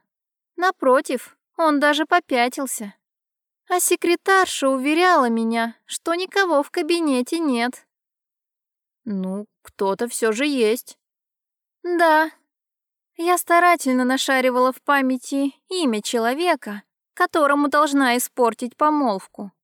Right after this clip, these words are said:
И не получалось. Потому решила по тонкому льду не ходить и по имени главу торговой гильдии не называть вовсе. "Я Франциска Беллингслаузе, и у меня к вам очень важное дело".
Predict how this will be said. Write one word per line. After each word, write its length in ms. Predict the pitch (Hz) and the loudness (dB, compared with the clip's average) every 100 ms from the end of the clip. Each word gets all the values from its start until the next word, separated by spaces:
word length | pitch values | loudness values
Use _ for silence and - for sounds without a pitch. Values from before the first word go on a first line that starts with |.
| _ _ _ _ _ _ - | _ _ _ _ _ _ -10
И 200 | 330 320 | -2 0
не 140 | 320 | 0
получалось. 960 | 320 339 339 - 269 233 214 214 - - _ _ _ _ - | 0 0 0 -2 -2 0 0 -4 -8 -16 _ _ _ _ -6
Потому 420 | 339 359 381 403 | 0 0 0 -2
решила 720 | 370 339 - 320 302 294 294 - | -2 -4 -4 -4 0 0 -2 -2
по 140 | 302 | -4
тонкому 500 | 294 311 294 302 285 | 0 0 2 2 0
льду 240 | 285 254 294 | 0 0 0
не 160 | 277 | 0
ходить 640 | 277 302 302 359 311 - - _ _ - | 0 -4 -2 -2 -4 -6 -18 _ _ -10
и 140 | 359 | -6
по 160 | - 247 | -2 -2
имени 560 | 247 349 370 262 214 | 0 -2 -2 -2 -2
главу 360 | 208 226 254 233 | -2 0 2 0
торговой 460 | 226 226 220 233 233 | -2 -2 0 0 0
гильдии 720 | 214 233 208 190 202 208 - - | -4 -6 -6 -6 -8 -10 -12 -8
не 160 | 359 | -4
называть 560 | 359 349 349 349 349 - | -2 -2 0 0 -2 -2
вовсе. 540 | 349 233 - 233 214 _ _ _ _ _ _ _ _ | 0 0 -2 -14 -16 _ _ _ _ _ _ _ _
"Я 300 | 330 349 381 | -2 2 2
Франциска 680 | 359 359 349 - 359 - 330 | 2 0 0 0 0 0 -2
Беллингслаузе, 1120 | 320 311 311 - 359 349 262 220 196 208 208 _ _ _ - | 0 0 -2 -2 0 2 2 0 -6 -10 -12 _ _ _ -6
и 100 | 294 | 0
у 60 | 277 | 2
меня 360 | 247 240 330 | 2 2 0
к 120 | 381 - | -2 -4
вам 240 | 214 208 _ | -4 -6 _
очень 440 | - 240 240 359 370 | -2 0 0 -2 -2
важное 540 | 339 262 233 247 294 | 2 2 2 0 -2
дело". 540 | 294 247 214 202 202 | -2 0 0 0 -4